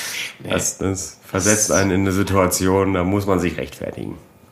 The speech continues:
Speaker 2: Ob man noch alle Latten im Zaun hat oder ob man davor schon einen Liter Korn getrunken hat, ne? Das weiß man nicht.
Speaker 1: Wobei man sagen muss, es gibt ja auch, ähm, viele hatte ich jetzt neulich erst, ähm,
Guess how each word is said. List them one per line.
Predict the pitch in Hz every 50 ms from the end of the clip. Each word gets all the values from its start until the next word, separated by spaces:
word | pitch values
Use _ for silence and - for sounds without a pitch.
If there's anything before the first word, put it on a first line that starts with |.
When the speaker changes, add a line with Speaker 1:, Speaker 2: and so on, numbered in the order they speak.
| - -
Speaker 2:
Ob | 82 80
man | 85 90 87 69 - 76
noch | 85 - 73
alle | 76 87 85
Latten | 82 85 87 - - 98 92
im | 87 85 -
Zaun | - 87 82 82 82 87
hat | 82 82 85 85 - -
oder | 80 80 78 78 76 - -
ob | 85 - -
man | 82 80
davor | 80 78 78 87 90 87
schon | 85 - 85 82
einen | 82 82
Liter | 85 82 80 80 80 82 78 78
Korn | - - - 82 80 80 80 80
getrunken | 76 78 - - 65 67 76 78 85 85
hat, | 76 - - -
ne? | 73
Das | 76 - -
weiß | - 55 - - -
man | - -
nicht. | - - -
Speaker 1:
Wobei | 113 101 104 110 127
man | 135 123
sagen | 123 123
muss, | 131 120 -
es | -
gibt | 143 135 -
ja | 117 98
auch, | 104 104 - - 113
ähm, | 117 104 98 95 98 -
viele | - - 127 131 117
hatte | - 113
ich | 110
jetzt | 110 - 110
neulich | 107 107 110 104 90
erst, | 101 107 131 131 - - - - -
ähm, | 104 104 104 107 107 107 104